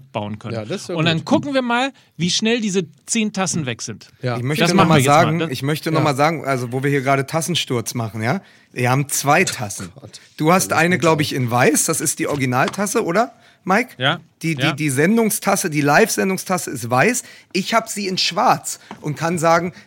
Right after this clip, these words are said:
Speaker 3: die hatten ja nämlich mein Bruder gemacht und mir geschickt.
Speaker 2: Ja.
Speaker 3: So sind wir auf die Idee gekommen. Und die sieht auch formidabel aus.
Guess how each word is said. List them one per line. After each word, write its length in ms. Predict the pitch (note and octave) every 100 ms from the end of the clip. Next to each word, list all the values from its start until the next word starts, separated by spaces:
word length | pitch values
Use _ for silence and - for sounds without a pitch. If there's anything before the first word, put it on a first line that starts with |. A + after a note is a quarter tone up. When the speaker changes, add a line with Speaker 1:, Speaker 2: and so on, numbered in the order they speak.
| -
Speaker 3:
die 100 | D3+
hatten 160 | F#3+ F#3+
ja 60 |
nämlich 240 | F#3+ F#3+ F#3
mein 180 | G3+
Bruder 320 | F#3 C4+ D4 D3+
gemacht 320 | C#3 D3 -
und 100 | D#3+
mir 140 | E3
geschickt. 340 | D#3 B2+ B2 G2
Speaker 2:
Ja. 60 |
Speaker 3:
So 80 | D#3
sind 200 | C3+ F3
wir 100 | F3
auf 80 | D#3+
die 120 | E3+
Idee 140 | E3 F#3
gekommen. 160 | C3+ - -
Und 140 | C#3+
die 120 | D#3+
sieht 200 | E3+ F#3 -
auch 240 | - G#3+ -
formidabel 840 | - F#3 G#3 A3 E3 F#3 F#3 B2
aus. 380 | D2 - - -